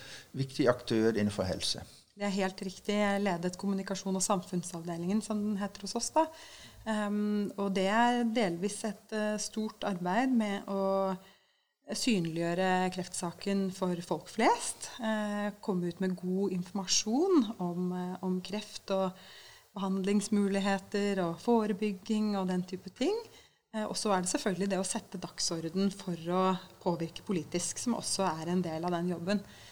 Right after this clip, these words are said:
Speaker 2: Eh, og begge de tingene har jeg lang erfaring med før jeg ble generalsekretær, og det, det tar jeg med meg. Veldig viktig for meg, og, og viktig, og egentlig en sånn trygghet å både, eh, kunne mye om kreft, om kreftfeltet,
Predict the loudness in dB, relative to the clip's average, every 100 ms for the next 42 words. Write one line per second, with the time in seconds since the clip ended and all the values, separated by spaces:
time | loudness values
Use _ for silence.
0 | -20 -20 -6 -2 0 0 0 0 0 0
1 | 0 0 0 0 0 2 2 2 4 2
2 | 2 0 -4 -2 -2 2 2 2 -2 -6
3 | -4 -4 -4 -4 -2 0 0 0 -6 -10
4 | -10 -4 -2 0 2 4 4 2 2 4
5 | 6 6 2 4 2 2 -6 -20 -20 -10
6 | -4 -2 2 0 -2 -4 0 2 0 0
7 | 0 -2 -4 0 6 8 8 6 6 4
8 | 2 0 -2 -4 -2 -2 0 0 0 0
9 | 0 2 2 2 0 -4 2 2 2 2
10 | 2 2 2 2 2 -4 -18 -20 -20 -20
11 | -20 -14 -12 -2 4 4 4 2 2 0
12 | 0 0 0 0 4 4 2 -2 -2 -2
13 | -4 -8 -8 -8 0 4 4